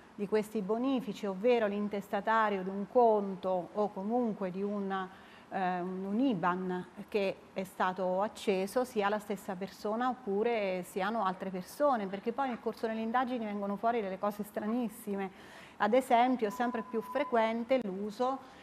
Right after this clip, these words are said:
di, eh, documenti falsi o comunque di documenti veri acquisiti fraude-, fraudolentemente per a-, aprire degli iban.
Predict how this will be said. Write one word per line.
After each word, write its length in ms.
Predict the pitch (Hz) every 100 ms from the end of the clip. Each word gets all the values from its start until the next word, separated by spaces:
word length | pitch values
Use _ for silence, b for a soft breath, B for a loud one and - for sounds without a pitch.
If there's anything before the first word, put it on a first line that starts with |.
| B
di, 400 | 190 208 220 233 - - - - - -
eh, 180 | 190
documenti 580 | 185 202 220 208 202 226
falsi 720 | 226 202 202 202 - 247 262 254 - - - - -
o 140 | - 214
comunque 840 | 254 214 220 233 208 247 240 240 - - -
di 440 | 190 240 233 208 - -
documenti 800 | 196 208 247 254 220 202 202
veri 540 | 190 285 269 208 185 196
acquisiti 680 | 208 247 226 - 285 214 196
fraude-, 500 | 214 208 208 220 202
fraudolentemente 1400 | - 220 220 214 214 214 214 226 330 277 196 196 202 247 269
per 200 | 226 196
a-, 140 | 190 - -
aprire 600 | 214 233 220 226 247 247
degli 360 | 180 180 202
iban. 640 | 208 180 190 202 208 208